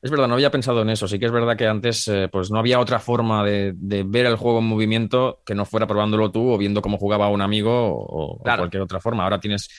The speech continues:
Speaker 1: un montón de acceso a vídeos, a gameplays, walkthroughs y todo. Sí que es verdad, pero, eh, se, es un poco, eh, da un poco de pena el hecho de entrar a una tienda digital y que no te ponga al lado periodo de prueba, ¿no? O, o probar demo. Y entonces esto,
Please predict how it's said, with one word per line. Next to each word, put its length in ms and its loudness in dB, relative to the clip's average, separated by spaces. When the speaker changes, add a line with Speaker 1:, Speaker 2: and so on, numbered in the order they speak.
Speaker 1:
un 80 -2
montón 240 -2
de 80 -2
acceso 340 -2
a 40 2
vídeos, 560 2
a 120 -2
gameplays, 380 -2
walkthroughs 460 -4
y 60 -4
todo. 240 -2
Sí 100 -6
que 80 0
es 40 -2
verdad, 320 0
pero, 240 0
eh, 300 -4
se, 400 0
es 120 -2
un 100 0
poco, 440 4
eh, 280 2
da 100 0
un 80 0
poco 160 4
de 80 4
pena 160 0
el 60 2
hecho 160 0
de 60 4
entrar 300 2
a 60 4
una 220 0
tienda 200 2
digital 440 0
y 60 2
que 100 -2
no 100 0
te 100 0
ponga 280 0
al 100 0
lado 460 0
periodo 280 2
de 100 2
prueba, 320 0
¿no? 240 0
O, 300 0
o 60 -4
probar 360 0
demo. 380 -6
Y 60 -10
entonces 420 -4
esto, 340 2